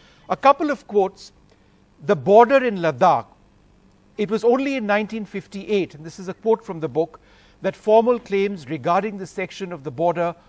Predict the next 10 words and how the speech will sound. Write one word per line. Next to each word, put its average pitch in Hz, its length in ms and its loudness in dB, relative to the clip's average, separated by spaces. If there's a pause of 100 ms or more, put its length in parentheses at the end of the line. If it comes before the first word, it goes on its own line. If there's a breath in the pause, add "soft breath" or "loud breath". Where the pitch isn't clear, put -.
(120 soft breath)
were 175 140 -4
made 175 300 -6
known 196 440 -2
to 190 120 -12
the 160 100 -10
Chinese. 139 720 -8 (600 soft breath)
Then 240 180 4
the 269 80 0
presence 262 520 2
of 202 320 0